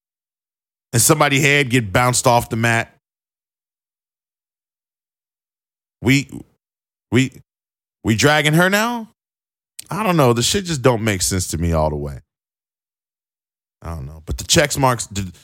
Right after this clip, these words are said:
the check marks got all the answers though, right? <laughs> Um, Nikki Ash and Rhea Ripley need to be a tag team.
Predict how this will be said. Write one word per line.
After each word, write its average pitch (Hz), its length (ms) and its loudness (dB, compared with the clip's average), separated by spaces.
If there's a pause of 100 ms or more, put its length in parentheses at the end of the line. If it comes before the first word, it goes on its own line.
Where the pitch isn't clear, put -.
(140)
the 95 60 -4
check 170 260 2
marks 147 280 2
got 123 160 2
all 117 160 4
the 107 160 2
answers 85 340 -2
though, 78 140 -2
right? 92 340 0
<laughs> 110 60 -10 (1500)
Um, 110 540 2
Nikki 147 320 2
Ash 143 200 2
and 123 140 2
Rhea 123 160 4
Ripley 113 320 2
need 107 160 0
to 101 60 0
be 98 160 2
a 95 40 2
tag 92 360 0
team. 76 280 -6